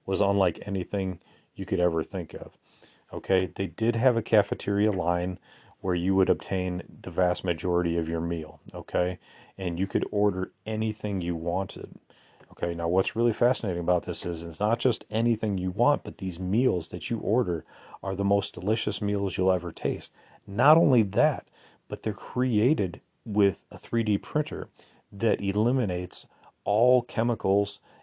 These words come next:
and all fats that may be harmful to their workers, so that their workers are healthy and they can work longer and they can stay alive longer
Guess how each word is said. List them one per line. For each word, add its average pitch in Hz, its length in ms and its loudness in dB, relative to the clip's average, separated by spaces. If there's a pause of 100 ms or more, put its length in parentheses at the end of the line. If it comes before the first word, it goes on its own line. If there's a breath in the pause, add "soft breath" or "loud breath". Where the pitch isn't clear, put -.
and 90 120 -6
all 107 180 4
fats 104 520 -2
that 90 240 -6 (140)
may 98 360 2 (120)
be 98 160 -2
harmful 107 840 0 (220)
to 95 240 -2
their 90 200 2
workers, - 680 0 (220 soft breath)
so 110 220 0
that 104 120 0
their 117 100 -2
workers 113 420 -4
are 98 60 -2
healthy - 580 -10 (360 loud breath)
and 95 140 -6
they 101 80 0
can 98 360 -6
work 107 260 4
longer 110 480 -2
and 90 160 -2
they 87 80 -4
can 90 160 -8
stay - 320 -2
alive 92 480 2
longer 82 400 -6